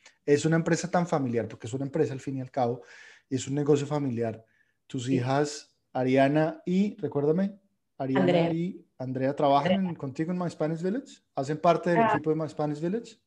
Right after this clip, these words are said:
Speaker 2: Sí, Andrea, ella es, em,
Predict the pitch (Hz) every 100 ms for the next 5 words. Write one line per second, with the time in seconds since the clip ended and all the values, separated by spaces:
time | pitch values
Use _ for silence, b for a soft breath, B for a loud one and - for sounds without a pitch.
0 | _ _ _ _ - 233 - 202 208 233
1 | 269 302 311 - - 226 220 240 254 262
2 | 294 320 - 202 202 202 190 196 190 185
3 | 175 165 160